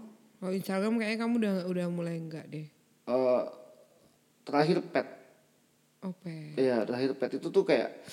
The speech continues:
Speaker 2: kayak sampai kecanduan gitu sih. Maksudnya kayak diam dikit harus buka, harus lihat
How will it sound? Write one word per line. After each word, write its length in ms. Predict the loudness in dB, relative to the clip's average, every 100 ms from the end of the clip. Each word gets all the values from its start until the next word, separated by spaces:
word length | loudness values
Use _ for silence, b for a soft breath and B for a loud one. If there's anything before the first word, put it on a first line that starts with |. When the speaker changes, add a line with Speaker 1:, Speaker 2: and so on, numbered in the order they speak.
| B B
Speaker 2:
kayak 380 | 2 6 6 6 4 2 -6 -16
sampai 580 | -6 -6 -4 -4 -4 -6
kecanduan 640 | -12 -8 -4 2 4 4
gitu 200 | 4 0
sih. 140 | 4 4
Maksudnya 300 | 4 2 4
kayak 240 | 4 2 -6 B B B B B B _ _ 6
diam 220 | 10 12
dikit 340 | 12 6 4 -8
harus 340 | -2 0 0 -2
buka, 280 | -2 0 0
harus 260 | 2 2
lihat 260 | 4 4